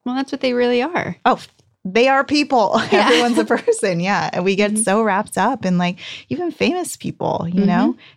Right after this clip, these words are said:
Speaker 2: It's like that everyone poops book. It's like
Speaker 1: Yes.
Speaker 2: everyone is a person.
Speaker 1: Yeah. <laughs>
Speaker 2: You know, it's like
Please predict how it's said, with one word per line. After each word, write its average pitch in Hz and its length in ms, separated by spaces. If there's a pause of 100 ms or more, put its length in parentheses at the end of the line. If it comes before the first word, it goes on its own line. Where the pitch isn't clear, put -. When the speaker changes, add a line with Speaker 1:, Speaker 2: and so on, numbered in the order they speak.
Speaker 2:
It's 180 180
like 196 200
that 180 200 (180)
everyone 208 400
poops 233 320
book. - 380
It's - 180
like 254 100
Speaker 1:
Yes. - 280
Speaker 2:
everyone 247 500
is 240 140
a 226 80
person. 214 640
Speaker 1:
Yeah. 254 280 (140)
<laughs> 254 80 (460)
Speaker 2:
You 226 220
know, 214 360
it's 214 220
like 202 280